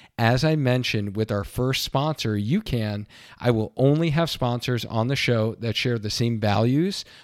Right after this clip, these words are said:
of runner health and safety that I do and you value. Also, I will never promote a product that I don't use myself on a routine basis that I feel strongly about. With that being said,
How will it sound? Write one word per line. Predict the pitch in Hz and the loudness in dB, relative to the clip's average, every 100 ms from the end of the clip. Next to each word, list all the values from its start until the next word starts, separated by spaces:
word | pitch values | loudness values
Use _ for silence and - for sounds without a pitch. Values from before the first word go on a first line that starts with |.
| - | -8
of | 101 110 | -6 0
runner | 110 120 107 | 0 2 -2
health | - 127 135 | 0 0 2
and | 175 | -2
safety | - 180 185 - 110 | 2 2 2 -2 -4
that | 104 104 | -4 -2
I | 127 185 | 2 2
do | 170 107 107 - - - - - | 2 0 -2 -8 -20 -20 -16 0
and | 131 135 135 131 - | 2 4 2 -2 -4
you | 107 117 123 127 | 0 2 4 2
value. | 113 127 135 131 98 78 - - _ _ _ _ | 4 4 4 2 0 -6 -14 -20 _ _ _ _
Also, | - 156 185 - 104 | 2 4 4 2 2
I | 87 | 2
will | 110 107 | 0 2
never | 110 131 160 | 4 4 4
promote | - 151 147 | 2 2 2
a | 156 | 2
product | 135 113 107 107 | 2 2 0 -2
that | 107 - | -6 -2
I | 110 | 2
don't | 123 139 | 2 2
use | 123 135 160 | 0 0 0
myself | 151 - 113 107 - | 0 2 0 0 -4
on | 107 | -4
a | 101 | -4
routine | 107 131 135 165 160 | 2 2 2 0 0
basis | 139 113 107 110 107 - - - | 0 0 -2 -2 -2 -4 -8 -2
that | 110 | 0
I | 107 | 0
feel | - 113 | -2 -2
strongly | - - 104 104 104 | -4 -2 -2 0 0
about. | 110 123 123 - _ _ _ _ - | 2 4 4 0 _ _ _ _ -6
With | 104 | -2
that | 117 110 | 2 2
being | 143 143 147 | 2 0 0
said, | - 185 123 | 2 4 2